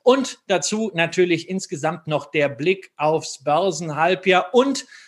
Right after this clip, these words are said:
auf den besten Performer des letzten halben Jahres und des letzten Jahres in den deutschen Indizes. Und das ist HelloFresh. Da habe ich diese Woche für die D S W die Hauptversammlung verfolgt. Und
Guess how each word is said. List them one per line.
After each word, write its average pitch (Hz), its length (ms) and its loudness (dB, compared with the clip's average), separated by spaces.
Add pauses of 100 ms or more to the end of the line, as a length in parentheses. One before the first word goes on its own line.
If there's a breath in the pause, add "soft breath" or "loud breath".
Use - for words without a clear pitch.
(140 loud breath)
auf 147 200 -2
den 175 260 0
besten 208 640 -4
Performer 190 720 2 (100)
des 143 140 -6
letzten 156 420 -4
halben 143 280 0
Jahres 165 540 0 (100)
und 233 420 2
des 165 160 -4
letzten 165 420 -6
Jahres 151 400 -2
in 170 140 -8
den 151 140 -4
deutschen 147 360 -2
Indizes. 185 640 0 (300 loud breath)
Und 151 380 -4
das 156 240 -2
ist 147 180 -4
HelloFresh. 156 600 0
Da 175 160 0
habe 160 160 -2
ich 143 80 -10
diese 151 400 -6
Woche 135 340 0
für 185 320 -2
die 156 160 -10
D 156 160 -4
S 139 220 -4
W 151 260 -2 (300 loud breath)
die 139 140 -4
Hauptversammlung 135 960 -4
verfolgt. 147 720 -4
Und 120 180 -12